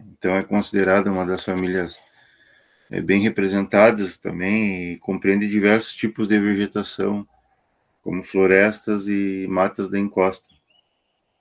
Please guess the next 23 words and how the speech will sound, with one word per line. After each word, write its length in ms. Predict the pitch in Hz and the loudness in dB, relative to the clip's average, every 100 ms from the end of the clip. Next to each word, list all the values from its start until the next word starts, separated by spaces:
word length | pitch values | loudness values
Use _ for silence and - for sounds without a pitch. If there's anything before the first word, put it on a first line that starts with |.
| _ _ _ _ _ _ - - - _ | _ _ _ _ _ _ -20 -20 -20 _
Então, 260 | _ 101 104 | _ 2 4
elas 140 | 107 | 2
possuem 520 | - 107 104 104 104 107 | 4 0 2 2 4 4
um, 580 | 98 90 87 90 - - - - | 0 -4 -8 -10 -12 -16 -20 -20
um 80 | - | -20
poder 440 | - 101 87 98 101 | -2 0 4 2 4
de, 300 | 95 85 85 | 0 0 -6
de 80 | |
se 140 | - 101 | -8 -6
adaptarem, 600 | 92 92 _ 92 98 139 | -2 -4 _ 0 2 -2
né, 180 | 90 90 | -4 -6
aos, 340 | 87 82 _ _ _ _ _ _ _ _ _ - | -8 -16 _ _ _ _ _ _ _ _ _ -16
aos, 800 | 85 85 85 85 82 - - - | -12 -10 -10 -12 -14 -18 -20 -14
aos 160 | 87 85 | -10 -2
mais 220 | 95 104 | 2 2
diversos 480 | 107 95 101 - 98 | 2 2 0 -2 -2
ambientes 560 | 95 90 98 107 110 | 0 2 2 2 0
e 60 | 107 | 2
apresentam 640 | 110 113 104 107 113 110 | 4 2 2 0 -2 -2
um 160 | 98 90 | -2 -2
grande 280 | 90 104 110 | 0 0 0
potencial 600 | - 104 107 104 104 98 | -4 -2 -2 -2 -2 -2
econômico. 520 | - 104 92 85 | -2 -2 -2 -4